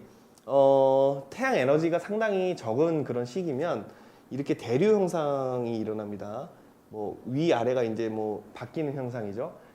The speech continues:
그런 현상이 일어나는데, 너무나 뜨거운 열이 많이 있다 보면 어떤 물의 밀도 차이 때문에 어느 한계점이 다다르면 아예 차가운 물만 이쪽 밑으로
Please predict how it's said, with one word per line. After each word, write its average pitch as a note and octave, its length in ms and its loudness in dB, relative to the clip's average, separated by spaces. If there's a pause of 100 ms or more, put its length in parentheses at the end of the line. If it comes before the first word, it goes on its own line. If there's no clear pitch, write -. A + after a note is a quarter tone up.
그런 F#3 160 0
현상이 G#3+ 240 2
일어나는데, C3+ 720 0 (340)
너무나 G#3+ 500 8
뜨거운 A#3+ 480 4
열이 D3+ 220 10
많이 B2 260 4
있다 A#2+ 220 -2
보면 A2+ 480 -4 (220)
어떤 B2+ 340 -2
물의 C#3+ 300 4
밀도 C#3+ 300 2
차이 F3 520 2
때문에 F3 640 -4 (460)
어느 D3+ 200 6
한계점이 A3+ 760 2 (220)
다다르면 B2 760 -2 (1300)
아예 A#2 480 0
차가운 B3 440 -2
물만 A2+ 520 -2
이쪽 A2 280 -6
밑으로 A2+ 500 -4